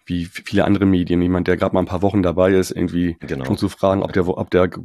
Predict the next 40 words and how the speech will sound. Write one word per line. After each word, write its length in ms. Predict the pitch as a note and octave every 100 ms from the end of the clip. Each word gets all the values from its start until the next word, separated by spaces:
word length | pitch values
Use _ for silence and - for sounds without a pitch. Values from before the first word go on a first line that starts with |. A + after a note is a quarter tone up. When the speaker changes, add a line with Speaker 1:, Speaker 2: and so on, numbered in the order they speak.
| -
Speaker 1:
groß 300 | - G2 G2+
und 160 | F#2+ F2+
woanders 260 | G2 G#2 -
spielen 300 | - D#2 -
wird, 140 | -
ne? 140 | - - - - - - - - - - - - - _ _ _
Genau, 320 | B2 G2 E2 -
wo 100 | A#2+
ich 60 |
dann 160 | B2+ A#2+
aber 280 | G2+ A2+ -
echt 140 | A2+
noch 120 | C3+
mal 180 | C3+ C3
so 80 | C3
ein 60 | B2+
bisschen 480 | B2+ C3+ B2 A2+ A2+
Muffensausen 720 | C3 - A2+ G#2 G#2+ A2 G#2
hatte, 200 | - A#2+
ihr 140 | G#2+
habt 100 | A2
dann 100 | A2+
ja 100 | A2
noch 100 | A2
mal 120 | A2
eine 120 | G#2+ G#2
Chance 320 | A#2+ A#2+ -
gehabt, 260 | A2+ A2+
wo 80 | A2
der, 280 | G#2 G#2 G2
wo 160 | G#2 G#2
Vasili 420 | F#2+ A2+ C#3 G#2+
einfach 340 | F#2+ G2+ F#2 -
den 680 | F2+ F#2+ E2 D2 D2+ - F#2
Ball 320 | F2 G2 F#2+
wirklich 440 | F#2+ - G2 - G#2 F#2+
gut 280 | G#2 C3 -
irgendwie, 440 | G2 G#2 G2 F#2+ F#2
ähm, 420 | F#2 F#2 F2 D#2+
ja, 280 | F#2+ D#2+